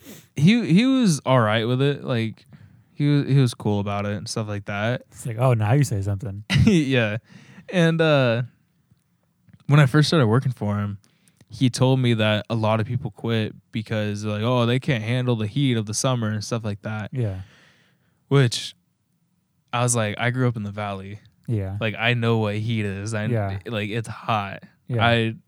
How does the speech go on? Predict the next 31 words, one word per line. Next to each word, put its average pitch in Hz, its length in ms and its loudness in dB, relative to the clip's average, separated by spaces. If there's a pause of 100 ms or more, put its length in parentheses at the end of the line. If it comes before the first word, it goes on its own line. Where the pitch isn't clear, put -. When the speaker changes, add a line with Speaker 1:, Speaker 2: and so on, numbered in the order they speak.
(300)
Speaker 1:
I 117 100 0
played 117 240 2
football 113 420 -2
my 107 120 -4
whole 104 200 -6
life. 101 500 -14
Speaker 2:
Yeah. 110 220 -4 (320)
Speaker 1:
I'm 120 180 -2
out 113 360 0
in 107 600 -4 (200)
a 123 80 -6
hundred 113 320 -4
plus 110 240 -4
degree 113 300 -8
weather 101 340 -10
playing 104 240 -8
football, 104 680 -10
working 107 300 -8
out, 101 320 -10 (240)
stuff 110 180 -10
like 104 120 -8
that. 104 200 -8
So 117 100 -8
it's 110 140 -6
nothing 120 300 -4
new 113 160 -2
to 104 80 -4
me. 101 220 -10 (300)
Speaker 2:
Yeah. 101 280 -8 (1200)
Speaker 1:
And, 120 580 2
uh, 101 460 -4